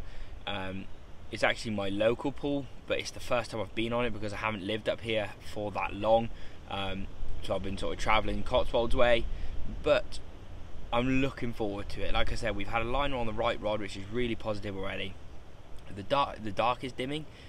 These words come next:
the light is dimming now, and, um, I'm hoping that we might get a night bite or two. There have been some fish come out recently that have been closer to the thirty pound mark, between twenty-five and thirty pound.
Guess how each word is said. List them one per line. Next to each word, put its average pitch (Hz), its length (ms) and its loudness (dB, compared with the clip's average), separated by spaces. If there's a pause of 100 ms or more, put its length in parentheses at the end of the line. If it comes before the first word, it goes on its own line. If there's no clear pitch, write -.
(120)
the - 80 -2
light 135 380 2
is 117 140 -8
dimming 110 400 -4
now, 113 260 -2 (360)
and, 104 380 -2
um, 101 320 -2 (360)
I'm 101 100 -2
hoping 113 500 -2 (120)
that 101 200 -6
we 107 80 -6
might 104 280 0
get - 160 -6
a 98 80 -6
night 101 280 -4
bite 98 240 0
or 101 120 -8
two. 101 320 -4 (360)
There 113 100 0
have 123 240 -2
been 123 180 -2
some 104 140 -8
fish 110 300 -6
come 113 120 -6
out 107 200 -2
recently 110 640 -2
that 98 60 -6
have 95 100 0
been 101 120 2
closer 120 380 0
to 113 140 -6
the 98 80 -4
thirty 113 320 2
pound 117 320 2
mark, 123 200 2
between - 260 -2
twenty-five 107 380 -2
and 101 60 -4
thirty 110 200 2
pound. 131 280 0